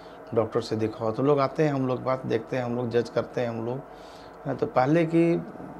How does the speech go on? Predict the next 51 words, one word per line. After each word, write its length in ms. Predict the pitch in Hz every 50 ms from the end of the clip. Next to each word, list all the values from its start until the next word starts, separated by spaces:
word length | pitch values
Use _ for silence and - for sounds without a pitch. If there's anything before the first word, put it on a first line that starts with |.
| - - -
तुलना 280 | 143 135 135 139 147 151
में 220 | 151 151 - - -
अब 160 | 139 147 147 143
जो 120 | 143 151
है 140 | 147 147 151
लोग 180 | 147 147 147 135 -
थोड़ा 180 | - 147 131
जागरूक 320 | 120 113 110 113 131 131 123 - -
हुए 160 | 123 131 135
हैं। 280 | 127 127 147 156 156 156 - - - - - - - - - - -
मास्क 400 | 139 147 160 175 185 170 - -
कम 120 | - 165 156
से 100 | 147 170
कम 80 | 165
लगाते 340 | 151 147 139 147 147 156 185
नहीं, 160 | 180 180 170
कम 80 | 170 160
से 60 | 160
कम 60 | 170
पॉकेट 360 | 160 165 - 143 139 156 165 156
में 200 | 151 160 165 165
या 120 | 156 151
गर्दन 320 | 139 139 135 131 139 147
में 140 | 151 151 147
लटका 200 | 135 - - 135
के 120 | 131 139 131
ज़रूर 280 | 123 113 117 120 117
घूमते 340 | 107 - 104 107 101 - 104
हैं। 260 | 104 104 107 107 107 - - - - - - - - - - -
और 80 | 120 120
जहाँ 240 | 120 120 135 147
पर 140 | 147 151 147
होता 280 | 135 139 143 - 151 143
है 280 | 139 143 143 143 139
किसी, 400 | 131 - 139 120 127 135 135 135 131 131 131 - - 120
अ, 580 | 117 120 120 117 117 117 117 117 117 117 110 - - - - - - - - - - -
polluted 400 | 143 139 139 139 135 147 156 147
environment 560 | 147 147 143 135 131 131 131 143 143 143 127 127
में 220 | 135 135 135 135
या 180 | 135 131 123 123 123 120 120 120
किसी 340 | 120 - - 127 123 - 131
उस 160 | 120 - -
place 420 | 143 135 127 - - 135 127 120 127
में 60 | 131
जाते 240 | 127 123 120 - 139
हैं 140 | 139 143 135
तो 120 | - 117
mask 360 | 107 110 120 139 139 - -
लगाते 580 | 117 110 107 110 107 110 110 - 170 165 139 - - - - 113
ज़रूर 320 | 120 120 113 117 120 113
हैं। 200 | 104 101 101 104